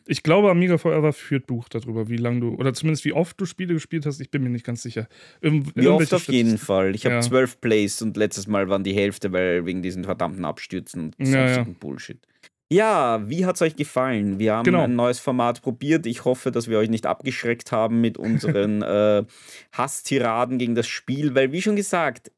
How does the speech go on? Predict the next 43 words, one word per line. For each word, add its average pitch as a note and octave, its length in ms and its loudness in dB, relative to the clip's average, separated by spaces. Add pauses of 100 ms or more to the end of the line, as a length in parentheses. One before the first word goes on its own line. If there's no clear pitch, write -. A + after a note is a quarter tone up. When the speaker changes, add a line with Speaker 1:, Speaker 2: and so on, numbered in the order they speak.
(120)
Speaker 2:
ich - 220 -12
find's G3 380 0
nicht G3+ 240 -4 (100)
kom-, D#3+ 240 0 (160)
es D3+ 160 0
ist G3+ 140 -2
kein F#3 180 -2
Totalausfall. G2+ 1000 -2 (920)
Aber A#2+ 260 2
ich C#3+ 180 -2
ha-, C#3+ 120 2
hätte D#3+ 340 2
Speaker 1:
Als - 100 4
Speaker 2:
auch - 40 0
Speaker 1:
Spiel E3+ 200 6
Speaker 2:
kein G3+ 80 6
Speaker 1:
schon. C#3 160 4
Speaker 2:
sechzig G#2 220 0
Prozent, - 380 -2 (560)
ich - 160 -6
find, E3+ 340 0
ein, C3+ 260 0 (100)
äh, C3+ 140 -2
fünfzig G3+ 500 -2
bis - 180 -8
sechzig D#3 360 -4
Prozent D3+ 520 -2
Wertung B2+ 400 0
habe C3+ 180 -2
ich - 140 -8
auch - 160 -2
mit C3+ 160 -6
der C3 60 0
Kneifzange B2 640 -2
nicht A#2 180 -6
angefasst G#2 600 -4
damals F#2+ 380 -4 (220)
und - 100 -4
Speaker 1:
Ja. C#3 60 0
Speaker 2:
das - 200 0
wär's F#2 240 -2
für - 160 -12
mich. D2+ 340 -10